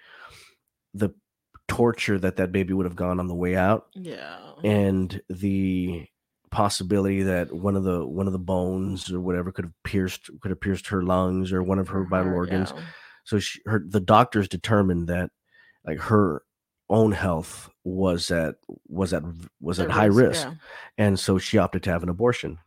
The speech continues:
Speaker 1: That's a late-term abortion.
Speaker 2: Mm-hmm.
Speaker 1: That's what somebody would consider a hu-,
Speaker 2: Like,
Speaker 1: like, a,
Speaker 2: full
Speaker 1: like a
Speaker 2: term, like,
Speaker 1: full-term human
Speaker 2: yeah.
Speaker 1: life, right? Under those circumstances, she recounts the story of her mom telling her,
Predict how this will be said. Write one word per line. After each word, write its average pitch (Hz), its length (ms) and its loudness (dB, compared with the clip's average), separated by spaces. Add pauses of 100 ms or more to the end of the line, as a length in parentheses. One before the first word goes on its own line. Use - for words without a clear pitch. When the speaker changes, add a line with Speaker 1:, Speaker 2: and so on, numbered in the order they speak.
Speaker 1:
That's 120 160 -2
a - 20 4
late-term 104 380 2
abortion. 90 460 -2 (200)
Speaker 2:
Mm-hmm. 165 280 -10
Speaker 1:
That's 131 320 2 (160)
what 110 180 2
somebody 110 260 4
would 101 160 2
consider 90 560 -2 (120)
a 87 40 -2
hu-, - 220 -8
Speaker 2:
Like, - 80 -4
Speaker 1:
like, 95 80 0
a, - 40 -14
Speaker 2:
full 175 120 -2 (100)
Speaker 1:
like 185 160 2
a 175 40 -6
Speaker 2:
term, - 20 -
like, 90 80 -2
Speaker 1:
full-term 95 480 0
human 92 240 0
Speaker 2:
yeah. 92 160 2
Speaker 1:
life, 80 320 -4 (120)
right? 110 200 2 (1040)
Under 127 220 8
those 131 200 8
circumstances, 85 1040 -2 (1300)
she 120 360 -2 (280)
recounts 107 1000 0
the 98 80 -2
story 117 300 4
of 92 100 -2
her 104 80 2
mom 92 240 2
telling 90 320 -2
her, 87 280 -2